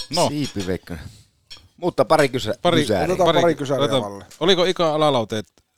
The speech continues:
Speaker 1: ö, Ika Alalauteiden kunto pettymys? Kerropa joo.
Speaker 2: Ei, ei se kyllä missään vaiheessa. Puun takaa tuli täysin, että se oli räjäyttänyt koko saunan tuusa helvettiin siitä rannasta.
Speaker 1: Joo.
Speaker 2: Kun se älysi, että täältä tullaan.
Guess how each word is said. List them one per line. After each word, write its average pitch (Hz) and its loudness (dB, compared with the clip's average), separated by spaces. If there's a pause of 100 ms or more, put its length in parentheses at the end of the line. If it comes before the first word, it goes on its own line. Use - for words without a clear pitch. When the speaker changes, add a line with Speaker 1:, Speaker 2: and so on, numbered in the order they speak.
(120)
Speaker 1:
ö, 127 -8
Ika 160 -2
Alalauteiden 139 -2
kunto 117 -4
pettymys? - -6 (1120)
Kerropa 127 -2
joo. 73 -8 (260)
Speaker 2:
Ei, 117 4 (100)
ei 117 0
se 127 0
kyllä 117 2
missään 107 0
vaiheessa. 85 0 (360)
Puun 175 2
takaa 107 4
tuli 101 -2
täysin, 95 0
että - -12 (160)
se 92 -10
oli 95 -4
räjäyttänyt 92 -2
koko 80 -10
saunan 80 -4 (260)
tuusa 80 -10
helvettiin 82 -8
siitä 71 -12
rannasta. 104 -2
Speaker 1:
Joo. 101 -10 (540)
Speaker 2:
Kun 80 -18
se 82 -8
älysi, 78 -8
että 71 -10 (1300)
täältä 80 -6
tullaan. 71 -10